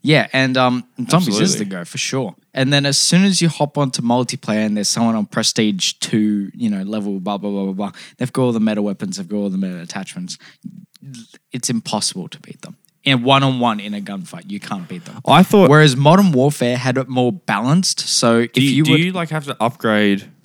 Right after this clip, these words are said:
Speaker 2: um, everything? Do you have to upgrade as you play multiplayer?
Speaker 1: Yeah.
Speaker 2: Why?
Speaker 1: See, yeah, that's what I don't like. See, w-, in Modern Warfare, if you started on level one and you had someone on the other team max level with all the attachments, there's still a balanced gunfight there.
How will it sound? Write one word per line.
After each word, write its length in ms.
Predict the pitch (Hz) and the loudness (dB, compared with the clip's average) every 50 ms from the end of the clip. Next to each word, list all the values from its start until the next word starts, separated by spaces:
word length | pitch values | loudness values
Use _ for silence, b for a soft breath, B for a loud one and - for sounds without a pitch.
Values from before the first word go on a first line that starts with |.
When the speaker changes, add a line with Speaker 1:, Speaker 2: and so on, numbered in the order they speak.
| _ _ _ _ _ _ _ | _ _ _ _ _ _ _
Speaker 2:
um, 580 | - 104 107 104 101 98 95 87 85 90 98 _ _ _ _ _ _ _ _ - | -4 -2 -2 -2 -2 -4 -6 -8 -8 -10 -12 _ _ _ _ _ _ _ _ -6
everything? 360 | - 104 104 101 98 82 - - | -4 -4 -2 -2 -4 -6 -8 -8
Do 100 | - 110 | -6 -4
you 40 | |
have 80 | 123 131 | -4 -4
to 140 | - - - | -4 -2 -2
upgrade 360 | 107 104 - - 98 95 90 | -4 -4 -2 -4 -2 -2 -2
as 160 | 95 92 - | -2 -4 -4
you 80 | 90 85 | -8 -10
play 200 | - 101 95 92 | -6 -6 -4 -4
multiplayer? 360 | 90 87 90 - - 185 - | -4 -4 -6 -8 -6 -4 0
Speaker 1:
Yeah. 300 | 240 247 165 98 82 82 b b b b b | 2 2 2 0 -2 -6 b b b b b
Speaker 2:
Why? 560 | 147 170 196 226 247 226 120 - - - - _ _ | -2 0 0 0 0 0 -2 -2 -4 -10 -18 _ _
Speaker 1:
See, 400 | - - - 185 185 175 170 151 - _ - | -8 -2 2 4 4 4 2 0 -4 _ -8
yeah, 240 | 151 151 202 180 139 | -2 0 2 2 2
that's 200 | 135 156 156 - | 0 -2 -2 0
what 120 | 214 214 | 0 2
I 80 | 214 196 | 2 0
don't 300 | 165 151 147 147 143 123 | 0 0 0 0 0 0
like. 400 | 131 127 123 101 87 - - - | 0 0 0 -2 -4 -6 -8 -8
See, 340 | - - - 127 127 127 127 _ _ _ | -6 -4 -2 -2 -2 -4 -6 _ _ _
w-, 240 | - 147 131 127 123 - _ - - 147 - | -14 -12 -12 -12 -16 -18 _ -18 -14 -6 0
in 100 | 151 170 | 2 4
Modern 320 | 185 190 196 196 190 165 120 | 6 6 6 6 6 4 2
Warfare, 440 | 113 120 117 - - 151 147 143 | 2 0 0 2 2 2 2 2
if 200 | 123 127 120 - | 0 -2 -4 -2
you 100 | - 143 | -2 0
started 300 | 170 - - 196 202 208 | 0 0 0 0 0 0
on 160 | 214 208 196 180 | 0 0 0 0
level 320 | 151 139 135 135 135 113 | 2 0 0 0 0 -2
one 460 | 101 104 120 120 104 90 87 90 - B B B B B B B B | -2 -2 -2 -4 -4 -6 -8 -10 -12 B B B B B B B B
and 160 | - 120 123 | -4 -2 -2
you 60 | 123 117 | -2 -2
had 260 | - 127 127 123 117 | -4 -4 -4 -4 -4
someone 280 | - 131 123 120 120 | -2 0 2 2 2
on 120 | 120 117 113 | 2 2 2
the 80 | 113 | 0
other 180 | 113 117 113 110 | -2 -4 -4 -6
team 460 | 98 - - - 110 104 101 101 104 | -8 -8 -6 -4 -4 -2 -2 -2 -2
max 300 | 110 110 120 - - - | -2 -2 -2 -4 -4 -4
level 260 | 117 107 104 101 104 | -4 -4 -2 -2 -2
with 160 | 104 98 90 107 | -4 -4 -4 -6
all 100 | 101 98 | -6 -6
the 120 | 98 95 | -6 -8
attachments, 580 | 92 - - 110 104 - - 95 92 92 - - b b b b b b b b | -8 -8 -8 -8 -8 -8 -8 -8 -8 -8 -8 -10 b b b b b b b b
there's 240 | - 117 139 151 156 | -6 -2 -2 -2 -2
still 260 | - - - 196 208 | -2 -2 -2 0 0
a 60 | 165 | 0
balanced 540 | 117 - - 120 117 117 110 98 - - - | 0 0 0 0 0 0 -4 -4 -6 -6 -6
gunfight 460 | 101 104 120 139 - - 85 - - _ | -4 -4 -4 -4 -6 -8 -10 -12 -12 _
there. 220 | - - - - | -20 -20 -20 -20